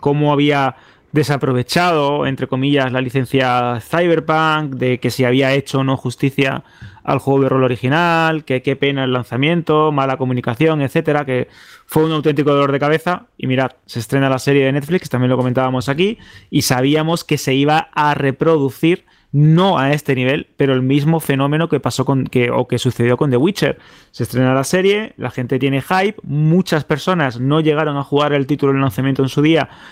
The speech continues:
y ahora que está completamente pulido o tiene más contenido o está mucho más revisado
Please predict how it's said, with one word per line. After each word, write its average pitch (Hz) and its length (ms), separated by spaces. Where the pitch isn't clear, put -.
y 151 140
ahora 143 240
que 143 60
está 147 180
completamente 131 580
pulido 151 460
o 131 100
tiene 135 160
más 131 160
contenido 143 520
o 135 40
está 139 180
mucho 135 260
más 131 140
revisado 139 580